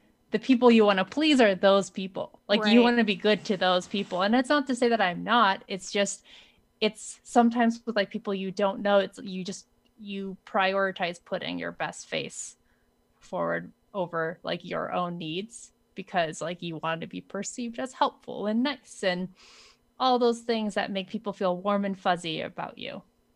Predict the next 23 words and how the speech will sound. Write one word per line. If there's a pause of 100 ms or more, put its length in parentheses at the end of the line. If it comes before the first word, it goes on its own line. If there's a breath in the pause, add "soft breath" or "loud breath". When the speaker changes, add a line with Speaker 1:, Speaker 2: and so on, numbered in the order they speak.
(340)
Speaker 2:
But
the
correlation (360)
of (100)
authenticity (760)
seems
to
be
juxtaposed
with (380)
people
pleasing.
Like, (1040)
you
can't (260)
be
your
authentic
self
if
you're
people
pleasing,